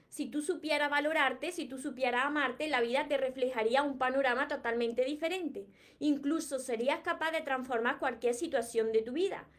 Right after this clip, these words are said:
y superar cualquier obstáculo. Porque cuando reconoces ese poder que todo el mundo tenemos dentro, cada uno de vosotros tiene un inmenso poder ahí en su interior.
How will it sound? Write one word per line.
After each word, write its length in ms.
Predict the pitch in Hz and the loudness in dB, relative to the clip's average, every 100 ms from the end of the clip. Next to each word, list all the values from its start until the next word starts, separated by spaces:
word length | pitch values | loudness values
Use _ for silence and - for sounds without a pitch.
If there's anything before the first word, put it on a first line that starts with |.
| - - | -20 -6
y 140 | 311 | -2
superar 540 | 311 320 262 254 262 320 | -2 -2 0 2 2 2
cualquier 440 | 320 262 - 226 | -2 0 2 4
obstáculo. 600 | 240 - 403 - 226 190 - - - - | 2 0 -2 0 -4 -4 -8 -20 -20 0
Porque 280 | 269 269 269 | 2 2 2
cuando 260 | 254 247 | 2 2
reconoces 600 | 240 240 233 254 320 349 330 - | 0 -2 0 0 0 -2 -4 -4
ese 300 | 302 349 269 | -4 -4 0
poder 340 | 285 302 302 | 0 0 0
que 120 | 240 | -2
todo 240 | 220 302 330 | -2 0 2
el 80 | |
mundo 400 | 302 339 349 254 | 4 4 6 4
tenemos 400 | 226 226 311 370 | 4 0 0 -2
dentro, 500 | 277 349 403 285 311 - - | 0 -2 -2 0 0 -2 -10
cada 240 | - 302 392 | -2 0 2
uno 200 | 427 427 | 2 2
de 140 | 349 | 2
vosotros 640 | 285 262 285 320 285 277 - - - | 0 -2 -2 0 0 0 -2 -20 -4
tiene 320 | 320 330 392 - | -2 0 -2 0
un 200 | 330 381 | 2 4
inmenso 680 | 392 339 339 381 415 381 | 4 4 2 0 -2 0
poder 300 | 311 277 311 | 0 0 0
ahí 240 | 302 285 359 | 0 0 -2
en 120 | 339 | -4
su 140 | - | -4
interior. 680 | 285 247 220 202 311 392 | -4 -2 -2 0 0 -2